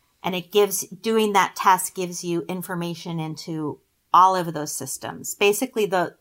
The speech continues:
the one, the two hormone systems, it doesn't give a window into our thyroid and, and insulin and blood sugar, but it gives you all this great information about reproductive hormones and how they're metabolizing, and then how the,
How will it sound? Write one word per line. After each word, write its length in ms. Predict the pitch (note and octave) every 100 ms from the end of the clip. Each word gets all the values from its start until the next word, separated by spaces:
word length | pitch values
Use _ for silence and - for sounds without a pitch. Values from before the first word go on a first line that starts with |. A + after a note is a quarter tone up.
| _
the 140 | F#3
one, 460 | F3+ G3 G3 G#3 G3 _ _ _ _ _ _ _
the 100 | G3+
two 220 | - C#4
hormone 340 | B3+ A#3+ A3
systems, 540 | G3+ G#3 - G3+ F#3 -
it 160 | F#3 F3+
doesn't 380 | F#3 - G3+ -
give 140 | F3
a 80 | F3
window 340 | E3+ E3 E3
into 340 | E3 E3 - E3+
our 420 | D#3 D3+ - - -
thyroid 680 | E3+ E3 E3 D#3+ D#3 D3+
and, 400 | - D#3 D3 D#3 D#3+ _ _ _ - - _
and 320 | D#3+ D#3+ D#3+ D#3+
insulin 480 | E3 F3+ E3 E3+ E3
and 100 | D#3+
blood 240 | E3 E3 E3
sugar, 340 | - - -
but 100 | -
it 140 | - -
gives 240 | F3+ E3
you 100 | E3+
all 240 | - F3 F3+
this 200 | E3+ -
great 180 | F3
information 580 | E3+ - E3+ D#3+ D#3+ E3
about 420 | D#3+ D#3 D#3 D3+ - _ _ _ _
reproductive 600 | G3+ G3+ A3 F3+ F3+ F#3
hormones 420 | G3+ F3+ F3 F3
and 120 | E3+
how 180 | E3+ F#3+
they're 120 | A#3
metabolizing, 1120 | A3+ A3+ - F3+ F3+ F3 E3+ F3 F3 E3+ E3+ E3+ _ _ _ _ _ -
and 200 | F3+ F3+
then 160 | F3
how 520 | F3 - F#3+ F#3 F#3
the, 340 | F3 F3+ F3